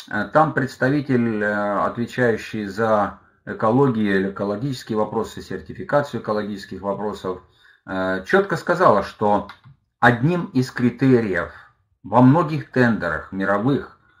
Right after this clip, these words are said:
э, всё больше и больше становится соответствие экологическим, э, нормативам, экологическим требованиям.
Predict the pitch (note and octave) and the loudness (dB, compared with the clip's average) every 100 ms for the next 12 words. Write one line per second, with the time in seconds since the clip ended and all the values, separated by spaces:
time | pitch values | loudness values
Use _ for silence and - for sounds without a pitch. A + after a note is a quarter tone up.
0 | _ _ _ - F#2 F#2 - _ _ _ | _ _ _ -10 -6 -6 -8 _ _ _
1 | _ _ _ - - A#2+ C3 D#3 - G#2+ | _ _ _ -10 0 2 4 2 2 0
2 | D3+ - B2 - G#2 C3+ C3 - A2 G#2+ | 0 0 -4 -4 0 0 0 -2 -4 -6
3 | - _ - A2 - A2+ C3 - A2+ A#2 | -12 _ -4 -4 0 0 -2 -4 -6 -6
4 | - A#2 A2+ A2+ A2+ B2+ - - - F2+ | -6 -6 -2 -2 0 -2 -4 -12 -10 -8
5 | E2+ _ _ _ _ - F2+ F2 F2+ F2+ | -10 _ _ _ _ -10 -8 -6 -6 -2
6 | G#2 A#2 A#2+ - D#3+ D3+ B2+ G#2 G2+ G2 | 2 4 4 2 0 2 2 2 -2 -2
7 | A#2 B2+ - G#2 F#2+ A#2+ B2 G2 F2 E2 | 0 -2 -6 -8 -2 2 4 4 -2 -8
8 | D2 | -10